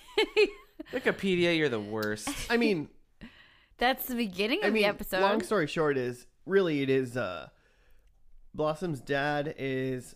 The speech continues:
Speaker 3: married and or having a baby with some other lady. I don't know. I don't know, uh, if they're married or not, I guess, but I assume they were. And they wanna
Speaker 2: Yeah.
Speaker 3: buy a new house and move into it because the old house is, like, the old family. So they wanna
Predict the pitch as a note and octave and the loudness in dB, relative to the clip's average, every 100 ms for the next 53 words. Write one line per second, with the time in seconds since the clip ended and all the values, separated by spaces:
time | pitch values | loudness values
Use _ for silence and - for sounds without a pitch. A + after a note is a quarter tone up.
0 | - C#3 C#3+ D#3+ F3 F3+ - C#3+ C#3+ C#3+ | -10 -4 -2 -2 -2 -2 -4 -4 -2 -4
1 | C3 C3 B2 A#2 C3+ D3+ F3+ G3+ G#3 G#3 | -4 -6 -6 -4 -6 -4 -6 -6 -4 -4
2 | G#3 A3 G#3+ A3 C4+ C#4+ - _ - - | -2 -2 -2 -2 -4 -6 -12 _ -20 -6
3 | D3+ D#3 D3 C#3 C#3 - - _ _ - | -2 0 0 0 -4 -10 -20 _ _ -4
4 | D3 C#3+ C3 B2 A2+ A2+ A2+ B2+ B2 D#3 | -2 -2 -2 -2 -2 -4 -8 -8 -6 -4
5 | D3 D3 D3+ D3+ D3+ D3+ E3 - - A#2+ | -4 -6 -6 -6 -6 -6 -8 -14 -8 -4
6 | A2+ G#2+ - - - C3 - E3 F3 E3 | -4 -6 -10 -20 -20 -16 -8 -6 -4 -2
7 | F3 F3 F3+ - _ _ - _ _ - | 0 0 -4 -14 _ _ -20 _ _ -4
8 | C#3 C#3+ D3 C#3 C#3 C3+ C3+ C3+ C3 C#3+ | 0 2 2 2 0 -2 -2 -2 -2 -2
9 | F3+ F3+ C#3 B2+ C#3 - C3 C3 C3 C3 | -2 -2 -4 -6 -6 -8 -6 -2 -2 -2
10 | C3 C3 C3+ C3 - C3+ - B2 A#2+ A2+ | -4 -4 -4 -4 -6 -12 -10 -8 -6 -8
11 | A#2 A#2+ C3+ C3+ C#3 A#2 A#2+ C#3 - A2+ | -8 -4 -4 -4 -6 -6 -6 -8 -10 -12
12 | G#2+ A2+ G#2+ G#2+ - - A#2 A#2 B2 D3+ | -10 -10 -10 -12 -18 -16 -8 -4 -2 -4
13 | - - F#2 G#2+ C#3 - B2+ C3+ C#3 C#3+ | -8 -10 -8 -8 -8 -12 -8 -4 -4 -4
14 | C#3 | -4